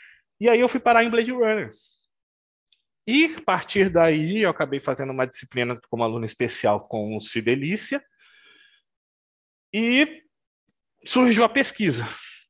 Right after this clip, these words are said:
basicamente. Então eu não vim pela literatura. A minha pesquisa, inclusive, não é o foco literatura em si, acaba sendo a ficção como um todo, tanto a noir quanto a cyberpunk, porque eu não vim pela literatura.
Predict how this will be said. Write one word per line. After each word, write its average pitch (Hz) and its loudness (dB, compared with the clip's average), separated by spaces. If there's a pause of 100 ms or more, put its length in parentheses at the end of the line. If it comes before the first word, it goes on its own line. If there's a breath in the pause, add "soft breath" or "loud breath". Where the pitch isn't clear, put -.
(140)
basicamente. 123 0 (400)
Então 180 2
eu 220 4
não 233 2
vim 208 0
pela 175 2
literatura. 127 -2
A - -2
minha 131 -6
pesquisa, 165 -6
inclusive, 165 -6
não 151 -4
é 160 0
o 196 0
foco - -4
literatura 131 -6
em 139 -8
si, - -8
acaba - -2
sendo 135 -8
a 131 -4
ficção - -8 (420 soft breath)
como 123 -6
um 147 -6
todo, 110 -4
tanto 123 -6
a - 0
noir 135 0
quanto 165 -8
a 160 -4
cyberpunk, 156 -6 (640 soft breath)
porque - -2
eu 165 2
não 180 0
vim 170 0
pela 151 -2
literatura. 135 -4